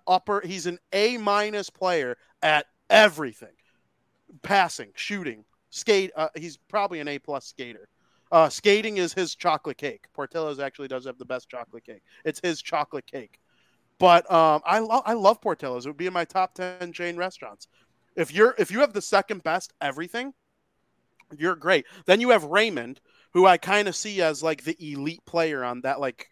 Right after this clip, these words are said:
that elite winger on the line, I guess I should say. Him and Larkin's skill sets are pretty similar. Fast, can shoot, can skate, not as good as the upper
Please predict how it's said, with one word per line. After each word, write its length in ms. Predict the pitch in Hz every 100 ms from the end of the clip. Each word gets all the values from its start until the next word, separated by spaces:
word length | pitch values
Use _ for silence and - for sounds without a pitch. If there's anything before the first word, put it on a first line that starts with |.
| _ 170
that 240 | 170 175
elite 300 | 185 220 220
winger 420 | 139 180 139 110 -
on 140 | 117
the 60 | 117
line, 240 | 117 120
I 60 | 120
guess 220 | 120 -
I 40 | 123
should 180 | _ -
say. 140 | 127 - - 202
Him 120 | 226
and 100 | 202
Larkin's 420 | 185 190 175 151
skill 260 | - 170 151
sets 280 | 170 156 151
are 40 |
pretty 240 | - 143
similar. 540 | 131 151 139 135 139 - _ _ -
Fast, 520 | - 165 156 156 -
can 140 | 156
shoot, 420 | 139 - 156 151 -
can 140 | 139
skate, 440 | - 160 151 151 -
not 360 | 151 147 143 147 151
as 140 | 131
good 220 | 147 147
as 200 | 143 127
the 200 | - 151
upper 400 | 139 139 151 139